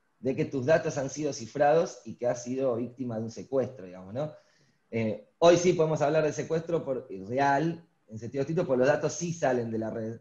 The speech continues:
Antes hablaba de secuestro extorsivo, eh, de una manera metafórica, mal utilizado, pero hoy sí los datos salen. Y te ponen una muestra gratis, un pequeño screenshot, e incluso suben unos, una pequeña porción de todos los datos exfiltrados a un blog de ellos,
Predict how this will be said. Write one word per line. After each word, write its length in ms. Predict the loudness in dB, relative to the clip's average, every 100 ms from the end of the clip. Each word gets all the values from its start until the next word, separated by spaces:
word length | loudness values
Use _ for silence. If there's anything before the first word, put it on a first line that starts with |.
| -14
Antes 180 | -10 -4
hablaba 220 | 0 0
de 60 | -2
secuestro 320 | -8 -10 -10
extorsivo, 640 | -10 -12 -6 -4 -4 -6 -16 _ _ _ _
eh, 160 | -6 -4
de 40 |
una 140 | -2 -2
manera 320 | -2 -2 -2
metafórica, 540 | -2 -2 0 0 0
mal 180 | -2 -2
utilizado, 500 | -4 -6 0 2 2
pero 140 | 0 -4
hoy 80 |
sí 240 | -2 0 0
los 160 | 0
datos 260 | -2 -4 -4
salen. 380 | -4 -4 -6 -10 _ _ _ _ _ _ _
Y 100 | -2
te 100 | 0
ponen 300 | 2 0 0
una 160 | 2 2
muestra 340 | 0 0 2
gratis, 480 | 4 4 2 -6 -8
un 180 | -10 -8
pequeño 420 | -8 -4 -2 -2
screenshot, 720 | -4 -6 -6 -4 -2 -2 -4 -20 _ _ _ -6
e 80 |
incluso 480 | -4 -4 -2 -4 -2
suben 300 | 0 2 2
unos, 240 | 2 -2 -4
una 240 | -4 -4 -2
pequeña 480 | -4 -2 0 0 0
porción 360 | -4 -4 -4
de 120 | -4
todos 180 | -2 0
los 100 | 2
datos 240 | 2 2 -2
exfiltrados 840 | -4 -6 -2 2 4 4 2 -4 -18 _ _ 4
a 60 |
un 180 | 4 6
blog 220 | 4 6
de 200 | 6 6
ellos, 480 | 4 0 -2 -4 -12